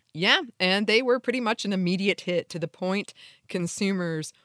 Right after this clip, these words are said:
wiped them out. Uh, it was sold out within two weeks after its first shipment, and they were first introduced in test markets in Ohio, specifically Cleveland.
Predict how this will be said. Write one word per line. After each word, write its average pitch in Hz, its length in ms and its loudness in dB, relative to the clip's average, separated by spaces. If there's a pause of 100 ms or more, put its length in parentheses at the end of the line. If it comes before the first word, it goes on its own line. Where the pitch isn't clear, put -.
(140)
wiped 170 960 2
them 151 440 -4
out. 156 520 -2 (400)
Uh, 156 440 -2
it 185 140 0
was 220 120 -4
sold 208 240 0
out 185 320 4
within 160 680 -4
two 202 340 -2
weeks 185 560 -6
after 175 320 -2
its - 140 -6
first 175 300 -2
shipment, 170 580 -4 (380)
and 240 200 0
they 285 60 2
were 311 200 -2
first 320 460 -4
introduced 233 480 -2
in 185 180 -2
test - 320 -4
markets 202 340 -4
in 175 100 -2
Ohio, 156 380 -2
specifically 165 480 -8
Cleveland. 175 640 -6